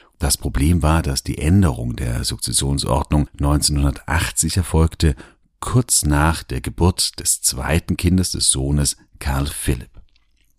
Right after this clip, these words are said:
König Karl Gustav versuchte in nachfolgenden Interviews zwar den Eindruck zu zerstreuen, dass er irgendwie nicht hinter seiner Tochter stünde. Er sagt, er findet, sie wird eine wunderbare Königin,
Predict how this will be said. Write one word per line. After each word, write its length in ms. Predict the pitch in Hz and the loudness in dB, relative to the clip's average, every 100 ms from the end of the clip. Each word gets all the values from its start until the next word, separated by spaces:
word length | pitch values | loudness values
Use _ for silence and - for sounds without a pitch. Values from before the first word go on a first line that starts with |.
| _ _ _ - | _ _ _ 2
König 380 | 85 85 80 - | 4 6 4 2
Karl 240 | 78 160 | 2 4
Gustav 400 | 90 101 98 80 | 4 2 2 0
versuchte 460 | - 64 78 - 64 | 0 0 0 0 0
in 80 | |
nachfolgenden 600 | 92 82 - - 69 67 | 2 0 0 0 0 0
Interviews 600 | - - - 64 62 - | 0 0 0 0 -2 -2
zwar 320 | - 127 123 131 | -2 -2 -2 0
den 160 | 131 | -2
Eindruck 440 | - 156 - - - | 0 0 0 -2 -4
zu 140 | - | -2
zerstreuen, 800 | 67 64 - 60 62 76 90 80 | -2 -2 -4 -4 0 4 4 2
dass 200 | 65 - | 0 -4
er 240 | 62 69 | -6 -4
irgendwie 340 | 67 65 - - | -4 -4 -2 -2
nicht 200 | 76 - | -2 -4
hinter 220 | 62 62 | -4 -2
seiner 220 | 62 60 | -2 0
Tochter 380 | - - - - | 0 -2 -4 -6
stünde. 400 | - 104 - - | -4 -6 -6 -6
Er 200 | 90 - | -6 -4
sagt, 420 | - - - - | -6 -6 -8 -12
er 140 | - - | -8 -4
findet, 320 | 131 127 - | -2 -2 -4
sie 460 | - 127 127 123 | -4 -2 0 -2
wird 100 | - | -2
eine 240 | - 71 65 | 0 0 2
wunderbare 540 | 87 85 65 64 62 | 4 4 2 -2 -4
Königin, 520 | - 85 95 85 87 | 2 4 4 4 2